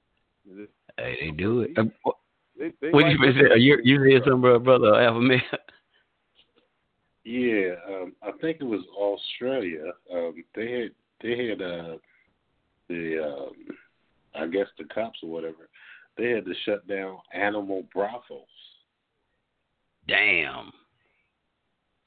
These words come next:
Speaker 1: Animal
Speaker 3: Yeah.
Speaker 1: brothel.
Speaker 2: Oh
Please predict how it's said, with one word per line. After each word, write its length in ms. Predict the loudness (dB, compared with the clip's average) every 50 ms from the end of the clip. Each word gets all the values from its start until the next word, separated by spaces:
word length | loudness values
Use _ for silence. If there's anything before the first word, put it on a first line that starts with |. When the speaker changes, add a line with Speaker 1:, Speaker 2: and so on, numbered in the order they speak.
| _ _ _ _ _
Speaker 1:
Animal 380 | _ _ -20 -20 -20 -20 -20 -20
Speaker 3:
Yeah. 200 | -18 -16 -14 -14 -14
Speaker 1:
brothel. 100 | -14 -18 _ _ _ _ _ _ _ _ _ _ _ -4
Speaker 2:
Oh 680 | -2 -2 0 0 -2 -4 -6 -8 -8 -10 -12 -14 -16